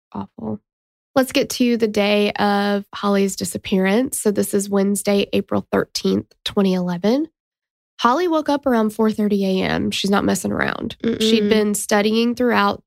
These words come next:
Speaker 1: the past few days for a test that she was having that day.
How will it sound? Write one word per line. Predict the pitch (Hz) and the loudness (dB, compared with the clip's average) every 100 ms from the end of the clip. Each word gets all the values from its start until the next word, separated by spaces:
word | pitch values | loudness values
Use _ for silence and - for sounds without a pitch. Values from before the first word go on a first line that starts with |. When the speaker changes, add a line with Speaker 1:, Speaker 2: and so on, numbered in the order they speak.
| - | 0
Speaker 1:
the | 208 202 196 196 - | 2 2 2 0 0
past | 190 - | -2 0
few | 220 | 0
days | 202 190 | 0 -2
for | - 196 | 0 -2
a | |
test | 180 190 - | 0 -2 -2
that | - | -4
she | - 233 | -2 -2
was | 240 | 0
having | 240 240 262 | 0 0 0
that | 262 - | -2 -2
day. | 285 294 294 | 0 0 0